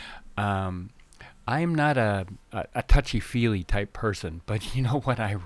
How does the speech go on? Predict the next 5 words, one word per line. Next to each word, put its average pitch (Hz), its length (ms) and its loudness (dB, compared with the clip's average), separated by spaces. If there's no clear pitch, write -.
really 110 280 -2
miss? 95 440 -4
Hugs. 98 440 -2
Hugs. 123 600 2
Um, 101 520 -4